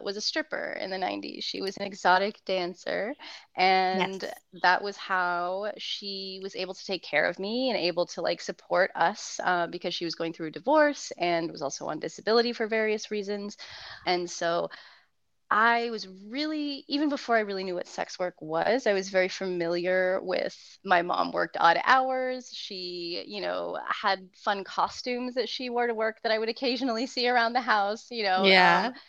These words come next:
Speaker 1: eh, she worked when she did, which was at night, so she could spend the days
Speaker 2: Mm-hmm.
Speaker 1: with me. You know, it was just, like, very
Speaker 2: Yep.
Speaker 1: basic understanding. And then,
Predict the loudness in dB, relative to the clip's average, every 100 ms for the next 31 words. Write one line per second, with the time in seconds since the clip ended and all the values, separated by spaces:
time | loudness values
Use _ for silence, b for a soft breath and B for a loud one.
0 | B B B -10 -6 -4 -2 -2 -4 -8
1 | -10 -10 -10 -10 -10 -2 -2 -2 _ -14
2 | -4 -2 -2 -4 -8 -4 -2 0 -4 -6
3 | -6 -2 0 2 0 -2 -10 -10 -8 -8
4 | -8 -2 2 2 2 2 0 -2 -4 -2
5 | -2 -2 -4 -4 2 4 4 2 -2 -2
6 | 0 2 2 4 4 2 0 0 0 -4
7 | -4 -2 -2 -4 -4 -4 -2 -2 0 0
8 | 0